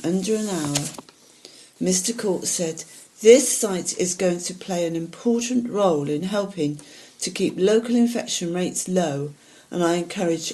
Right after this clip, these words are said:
everyone eligible to get tested to help protect their community. People will be able to book an appointment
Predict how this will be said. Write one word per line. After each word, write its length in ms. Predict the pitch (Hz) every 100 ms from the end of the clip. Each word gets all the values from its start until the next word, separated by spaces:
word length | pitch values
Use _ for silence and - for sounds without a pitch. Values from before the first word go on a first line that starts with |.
| -
everyone 640 | 247 254 240 160 151 156 -
eligible 720 | 202 202 180 165 147 147 151 - - - -
to 100 | 185
get 260 | 165 -
tested 460 | - 226 320 - -
to 100 | 180
help 260 | 165 165 143
protect 440 | 156 - 202 -
their 260 | 180 180 190
community. 920 | - 196 180 151 151 - 151 139 147 - - - - - - - - - - -
People 420 | 196 185 240 226
will 100 | 190
be 180 | 185 185
able 260 | 190 226
to 100 | 233
book 380 | 240 214 185 -
an 100 | 208
appointment 680 | 214 214 170 - 160 - -